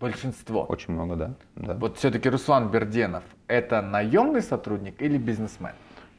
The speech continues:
Speaker 2: А, я, я себя попробовал и в корпоративной куль-, культуре, да, я,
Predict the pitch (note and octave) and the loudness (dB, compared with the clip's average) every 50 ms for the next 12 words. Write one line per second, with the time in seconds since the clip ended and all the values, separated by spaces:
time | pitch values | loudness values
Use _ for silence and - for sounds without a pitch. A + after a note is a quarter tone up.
0 | _ - F#2+ F#2+ F#2 F#2 F#2 F#2 F#2 F2+ F2+ F2 F2 E2+ E2 E2 E2 D#2+ - - | _ 2 4 6 8 8 8 8 8 8 8 8 8 6 6 6 4 2 0 -4
1 | - - - - _ _ _ _ _ _ _ _ _ _ _ _ - A#2+ A#2 - | -8 -16 -20 -20 _ _ _ _ _ _ _ _ _ _ _ _ -4 -4 -2 4
2 | A2+ A2 A#2+ C3 C#3 - - - - - - A2 G#2 A2+ B2 B2+ - - - G#2+ | 6 8 8 10 8 6 6 2 -2 -6 0 4 6 8 8 8 8 6 6 8
3 | A2 A2 - - G2+ - A2+ A2+ A2 G#2 F#2+ F#2 F2+ F2+ - - G2 F#2+ F#2+ F#2 | 8 8 6 4 4 6 6 8 8 8 8 6 6 4 4 2 0 0 2 2
4 | F#2 F#2 F2+ F2+ F2+ F2 F2 E2+ E2 E2 E2 E2+ - - - - - - - _ | 4 4 4 4 4 4 4 4 2 2 0 -2 -4 -6 -10 -12 -14 -16 -16 _
5 | - - - - - - G2 F2 - G#2 G2+ F#2+ - D#3 E3 E3 C#3+ B2+ - A2+ | -20 -20 -20 -2 2 4 4 6 6 6 6 6 6 4 6 6 4 4 4 2
6 | G#2+ G#2 - - - - - - G2 - G#2+ F#2+ - G#2+ E2 E2 G2 A2 A#2 G#2+ | 2 2 0 -8 -18 -6 -2 -2 2 4 4 4 4 2 0 0 0 0 0 0
7 | F#2+ F#2 F2 F2 F2 E2+ E2 | 2 2 4 4 4 4 4